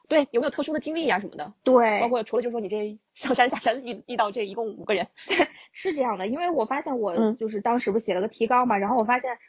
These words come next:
Speaker 2: 我这个，
Speaker 1: 嗯。
Speaker 2: 你问我的这个问题，拉萨大理的特别感受，我说的就是我第三个问题想表达了一部分。
Speaker 1: 嗯。嗯。
Speaker 2: 这次的感受可能，嗯，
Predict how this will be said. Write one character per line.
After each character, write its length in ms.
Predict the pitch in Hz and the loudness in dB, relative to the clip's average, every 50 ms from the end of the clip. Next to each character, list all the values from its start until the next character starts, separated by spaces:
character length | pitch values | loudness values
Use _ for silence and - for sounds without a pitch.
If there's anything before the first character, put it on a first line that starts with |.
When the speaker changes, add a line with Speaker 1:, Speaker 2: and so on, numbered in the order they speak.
| _ _ | _ _
Speaker 2:
我 100 | - 220 233 233 | 0 4 6 6
这 80 | 233 247 | 6 6
个， 220 | 240 226 214 214 | 6 6 6 4
Speaker 1:
嗯。 20 | |
Speaker 2:
你 60 | 214 202 | 4 4
问 160 | 208 262 269 | 2 4 2
我 100 | 220 185 | 2 2
的 80 | 196 | 2
这 80 | 208 254 | 4 4
个 60 | 226 | 4
问 160 | 226 254 220 | 4 4 2
题， 100 | 220 - | 0 2
拉 160 | 180 214 220 240 | 4 6 6 6
萨 100 | 226 226 | 6 4
大 140 | 247 240 | 4 4
理 140 | 220 196 160 | 2 2 0
的 100 | 156 180 | -4 -2
特 140 | - - 240 | 2 2 4
别 100 | 202 220 | 4 4
感 160 | 220 214 220 | 2 0 0
受， 180 | - 226 214 185 | 2 4 4 4
我 120 | 180 190 | 4 2
说 160 | 185 - 254 | 0 0 0
的 80 | - - | 0 0
就 100 | - 277 | -2 -2
是 160 | - - 240 - - - - | -2 -2 -2 -4 -4 -2 0
我 60 | 214 | 0
第 140 | 214 233 233 | 4 4 4
三 120 | 226 277 | 4 6
个 100 | 277 254 | 4 4
问 120 | 262 254 226 | 4 2 0
题 140 | - 214 | -2 -8
想 220 | - - 190 226 254 | -4 -2 -2 -2 0
表 180 | - 320 - | 0 0 0
达 180 | - - 175 180 | 0 -2 -2 0
了 80 | 208 254 | 0 0
一 100 | 240 196 | -2 -4
部 160 | - 233 214 | -4 -4 -6
分。 200 | 202 - 196 147 - _ _ - | -6 -6 -10 -12 -12 _ _ -2
Speaker 1:
嗯。 240 | - 247 247 233 220 | 2 4 4 4 4
嗯。 60 | 277 - _ _ _ _ _ _ _ _ _ _ _ _ _ - - _ _ | 0 -2 _ _ _ _ _ _ _ _ _ _ _ _ _ -20 -20 _ _
Speaker 2:
这 120 | - 392 - | -4 -2 0
次 80 | 392 | 2
的 60 | 392 | 2
感 200 | 370 - 202 185 | 2 0 -2 0
受 140 | - 294 330 | 0 0 0
可 160 | - - 247 | 0 -2 -4
能， 240 | 202 180 175 190 247 - _ _ _ | -4 -4 -4 -6 -8 -8 _ _ _
嗯， 380 | - 196 208 202 196 202 214 | -4 -2 0 0 0 -2 -4